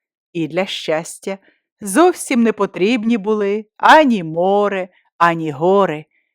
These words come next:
У серпні вона забрала від батьків сина, за яким дуже сумувала, і разом з ним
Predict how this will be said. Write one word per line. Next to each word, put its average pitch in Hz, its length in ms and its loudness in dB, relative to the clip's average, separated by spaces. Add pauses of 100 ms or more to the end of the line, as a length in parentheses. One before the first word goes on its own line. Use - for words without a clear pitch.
(160)
У 151 100 -14
серпні 196 600 -8 (340)
вона 240 380 4
забрала 185 560 -2
від 160 180 -10
батьків 151 460 -12
сина, 190 540 -4 (480)
за 185 200 2
яким 185 380 0
дуже 185 360 -6
сумувала, 180 800 0 (420)
і 151 200 -14
разом 160 360 -6
з 143 140 -10
ним 180 320 -8